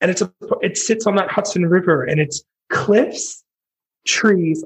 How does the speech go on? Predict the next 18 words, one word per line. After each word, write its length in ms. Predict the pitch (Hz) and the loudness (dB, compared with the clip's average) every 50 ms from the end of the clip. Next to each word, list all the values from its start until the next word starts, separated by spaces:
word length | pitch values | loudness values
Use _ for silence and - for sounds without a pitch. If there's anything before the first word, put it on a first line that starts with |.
| - - _ | -14 -6 _
all 400 | - 180 202 226 254 277 269 - | 2 4 4 6 4 2 0 -2
four 260 | - - 147 139 131 | 0 2 2 4 4
seasons, 920 | - - - 127 117 110 - 120 117 113 120 135 - - - - - _ _ _ _ _ _ _ - | 2 0 0 -2 -4 -6 -8 -10 -10 -10 -14 -18 -20 -20 -20 -20 -20 _ _ _ _ _ _ _ 0
and 240 | 175 170 175 175 | 2 2 2 2
salt 320 | 151 - - 151 139 - - | 0 2 2 2 2 2 0
water. 440 | 123 117 - - - - - - - - - _ _ _ _ _ - | -2 -2 -2 -6 -8 -12 -14 -14 -16 -20 -20 _ _ _ _ _ -2
And, 140 | 170 165 - - - | -2 -2 -2 -4 -2
and 220 | 190 180 180 175 | -2 0 0 0
in 240 | - - 185 175 170 | 0 0 0 -2 0
African 440 | - 165 185 208 208 220 220 - 196 180 | 0 0 0 2 2 0 0 0 0 0
traditions 760 | - 175 156 160 156 160 170 165 160 156 156 156 139 - - 151 | 0 0 0 0 0 2 2 2 2 2 0 -2 -2 -2 -2 0
of 320 | 143 139 135 135 135 - | 2 2 2 0 -2 -2
metaphysics 520 | 160 165 175 170 175 180 160 160 156 - | 0 0 0 0 0 -2 -2 -2 -4 -4
and 140 | 151 139 135 | -6 -6 -6
spirit, 400 | 131 - - 165 160 165 156 - - _ - | -6 -2 2 4 6 6 4 2 -2 _ -6
when 140 | - 151 151 | -4 -2 0
you 100 | 175 208 | 0 0
have 260 | 202 - 196 185 180 | 2 2 2 2 2